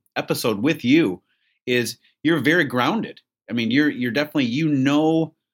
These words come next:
you know your values, you know what's important to you.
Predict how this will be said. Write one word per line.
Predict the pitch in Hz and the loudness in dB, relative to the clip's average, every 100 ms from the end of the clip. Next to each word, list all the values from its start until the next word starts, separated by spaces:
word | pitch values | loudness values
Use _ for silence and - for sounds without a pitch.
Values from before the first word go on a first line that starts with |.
| _ _ | _ _
you | 120 127 | -4 2
know | 147 131 139 | 4 4 2
your | 131 | 2
values, | 110 120 117 123 151 165 - - _ - | 2 2 2 2 0 -2 -8 -12 _ -2
you | 123 | 2
know | 139 | 2
what's | 127 123 - | 2 0 -2
important | - 113 117 131 147 127 | -6 -6 -2 -2 -2 0
to | 117 | 0
you. | 104 120 156 | 2 2 -2